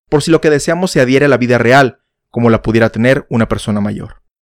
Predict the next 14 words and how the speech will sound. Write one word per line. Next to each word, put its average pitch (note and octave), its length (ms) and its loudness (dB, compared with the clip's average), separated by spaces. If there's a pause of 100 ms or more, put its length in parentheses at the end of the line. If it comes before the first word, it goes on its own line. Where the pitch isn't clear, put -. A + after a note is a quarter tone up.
(640)
Soñamos D#3+ 440 0
que - 80 -8
podemos C#3+ 300 -2
cambiar B2+ 240 2
el B2 100 0
mundo, A2+ 600 -6
que A#2 100 -2
vamos C#3+ 240 0
a D3+ 80 -6
poder C#3 180 2
viajar C3+ 300 0
a - 20 2
donde B2 240 -4
queramos, G#2+ 640 -6